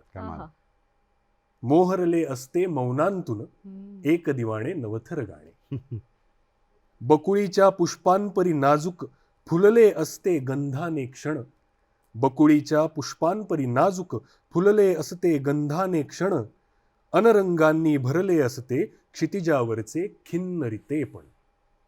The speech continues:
Speaker 3: पसरियली असती छायांनी चरणतली मृदू श्यामल मखमल.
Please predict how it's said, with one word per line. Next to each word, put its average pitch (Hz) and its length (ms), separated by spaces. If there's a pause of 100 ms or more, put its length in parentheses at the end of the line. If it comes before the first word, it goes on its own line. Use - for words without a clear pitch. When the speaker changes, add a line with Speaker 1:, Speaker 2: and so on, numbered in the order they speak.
(1300)
Speaker 3:
पसरियली 214 640
असती 180 500
छायांनी 151 680 (920)
चरणतली 170 680
मृदू 135 300
श्यामल 135 500
मखमल. 110 480